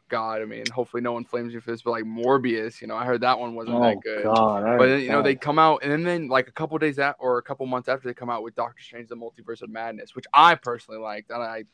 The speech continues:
Speaker 1: don't
Speaker 2: Have
Speaker 1: know
Speaker 2: you
Speaker 1: how
Speaker 2: seen it?
Speaker 1: Yeah, I've seen it.
Speaker 2: I, I liked it. I, uh, spoiler warning for
Speaker 1: Oh, yeah,
Speaker 2: anybody who
Speaker 1: spoilers.
Speaker 2: hasn't
Speaker 1: So,
Speaker 2: seen it.
Speaker 1: or, sorry, we're talking
Speaker 2: So,
Speaker 1: about spo-, y-,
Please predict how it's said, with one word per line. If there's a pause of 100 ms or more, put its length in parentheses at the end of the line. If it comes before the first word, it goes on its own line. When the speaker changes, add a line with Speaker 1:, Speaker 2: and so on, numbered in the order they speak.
(100)
Speaker 1:
don't
Speaker 2:
Have
Speaker 1:
know
Speaker 2:
you
Speaker 1:
how
Speaker 2:
seen
it? (320)
Speaker 1:
Yeah,
I've
seen
it. (800)
Speaker 2:
I, (160)
I
liked
it. (160)
I, (460)
uh,
spoiler
warning (560)
for
Speaker 1:
Oh,
yeah,
Speaker 2:
anybody
who
Speaker 1:
spoilers.
Speaker 2:
hasn't
Speaker 1:
So,
Speaker 2:
seen
it.
Speaker 1:
or,
sorry,
we're
talking
Speaker 2:
So,
Speaker 1:
about
spo-, (180)
y-,